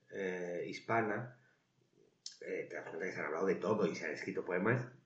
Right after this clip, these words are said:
yo creo que de prácticamente todo. Eh, y, y eso es porque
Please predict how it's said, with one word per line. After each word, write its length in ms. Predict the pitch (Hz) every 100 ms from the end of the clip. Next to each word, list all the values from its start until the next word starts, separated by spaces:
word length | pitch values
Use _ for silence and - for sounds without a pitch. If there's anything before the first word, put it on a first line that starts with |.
| _
yo 120 | 85
creo 120 | 87 104
que 80 |
de 60 | 87
prácticamente 640 | - 107 - 92 95 123 82 - -
todo. 360 | 92 - - _ _ _ - _ _ _ -
Eh, 260 | 95 90 -
y, 320 | 101 107 -
y 200 | 131 120
eso 300 | 135 - 147
es 100 | 156
porque 560 | - 135 - 101 -